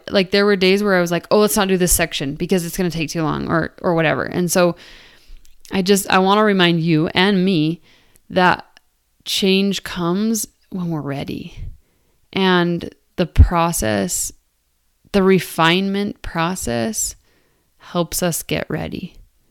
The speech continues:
So if you're feeling that rush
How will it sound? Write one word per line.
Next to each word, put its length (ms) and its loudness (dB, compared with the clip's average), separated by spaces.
So 540 4
if 160 2
you're 120 4
feeling 560 6
that 220 2
rush 720 2